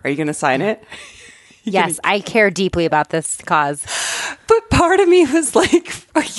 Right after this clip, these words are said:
Speaker 1: you really serious?" Like, oh my gosh.
Speaker 2: I mean, I feel that way about the Crimes of Grindelwald.
Speaker 1: Oh,
Speaker 2: That was,
Speaker 1: do you?
Speaker 2: that ended, it ended badly.
Speaker 1: Yeah.
Speaker 2: I was like, "You can't just,
Speaker 1: Oh.
Speaker 2: like, throw crap like this in there, guys.
Speaker 1: So
Speaker 2: There are rules."
Speaker 1: in,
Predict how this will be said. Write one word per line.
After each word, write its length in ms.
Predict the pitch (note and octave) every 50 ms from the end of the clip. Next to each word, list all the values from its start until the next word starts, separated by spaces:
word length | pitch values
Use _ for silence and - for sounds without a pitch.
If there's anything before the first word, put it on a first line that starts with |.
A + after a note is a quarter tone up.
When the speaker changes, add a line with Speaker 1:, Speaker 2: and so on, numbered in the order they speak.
| - -
Speaker 1:
you 120 | D4+ D4+
really 440 | C#4 G#3 G3 E3+ E3+ E3+ D#3 D#3 D#3
serious?" 540 | D#3+ - - C3+ B2+ C3 C#3+ D3 C3+ C3 -
Like, 240 | C#3+ C#3 - - - - - - - - - - - - - - _ _ - -
oh 200 | - E3+ F#3 C3+
my 160 | C3 C#3 C3
gosh. 560 | - A#2 A#2 A#2 B2 - - - - - - - _ -
Speaker 2:
I 60 | G#3
mean, 160 | A3 A#3+ A#3+
I 220 | - - E3 F#3+ -
feel 160 | - A#3 A3
that 160 | A3+ G#3+ F3+
way 160 | F#3+ F#3+ F#3
about 160 | F#3 F3 D#3+
the 60 | - -
Crimes 280 | - F#3 F3 F3+ F3
of 60 | F3
Grindelwald. 520 | - E3 E3+ E3+ F3+ D#3 D3 C#3+ D3 D3 D3+ - -
Speaker 1:
Oh, 120 | - G#3+ A3+ A3+ A3 A3
Speaker 2:
That 80 | A3
was, 160 | E3 E3+ D#3+ D3+
Speaker 1:
do 80 | - C4+
you? 180 | C#4 C#4+ D4+ D#4
Speaker 2:
that 160 | E4 E4+ E4
ended, 300 | E3 E3 D#3+ D#3+ D3 - - -
it 60 | F3+
ended 320 | F3+ D3 D#3+ D#3 D#3 D3+
badly. 360 | D3 C#3 C#3 C3+ C#3+ C#3 C#3 C#3
Speaker 1:
Yeah. 300 | D#3+ D3+ D3 C#3 D3 D#3
Speaker 2:
I 500 | - _ _ - - - _ _ - F3
was 80 | F#3+
like, 140 | G3+ G3 F#3
"You 80 | G3+ G3+
can't 180 | - C#4+ D#4 D4+
just, 140 | D#4+ D#4
Speaker 1:
Oh. 40 | E4
Speaker 2:
like, 160 | D#4 - _
throw 360 | - - - B3 B3 B3+ B3 B3
crap 260 | - - B3+ A#3 A#3
like 100 | A3+ G#3
this 140 | G#3+ G#3 -
in 140 | G#3 G#3 G3+
there, 140 | G3 F3+ E3+
guys. 480 | F3+ F3 E3+ E3 D#3+ D#3+ D3+ - - - _ _
Speaker 1:
So 340 | - - - A#3+ A3+ G#3+ G#3
Speaker 2:
There 140 | A3+ C4 C#4
are 120 | B3+ A3
rules." 680 | D#3+ F#3+ A#3+ B3 A#3+ A3+ G#3 F#3 F3+ F3 F3+ - - -
Speaker 1:
in, 340 | G3 A#3 A#3+ A3+ G3 E3